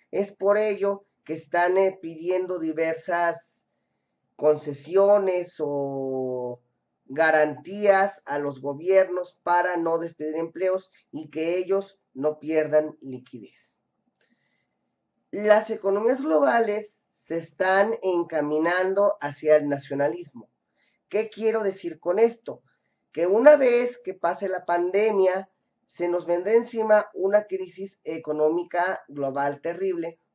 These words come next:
por lo cual cada país del orbe deberá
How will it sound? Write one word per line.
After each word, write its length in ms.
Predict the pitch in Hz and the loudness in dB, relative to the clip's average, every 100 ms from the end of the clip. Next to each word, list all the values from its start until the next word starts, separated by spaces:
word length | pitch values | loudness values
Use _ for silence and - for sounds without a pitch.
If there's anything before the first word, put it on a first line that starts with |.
| _ _ - | _ _ -2
por 260 | 226 262 | 2 4
lo 180 | 262 247 | 2 0
cual 480 | 190 196 180 180 - _ _ _ _ | 0 2 2 -2 -8 _ _ _ _
cada 400 | 233 269 294 294 | 0 6 6 6
país 640 | 247 220 220 208 - _ _ _ _ _ | 2 2 -2 -12 -16 _ _ _ _ _
del 240 | 135 170 | 0 2
orbe 560 | 202 220 190 185 190 156 | 4 2 2 -2 -2 -4
deberá 640 | 156 160 165 180 190 208 | -4 -2 0 2 2 0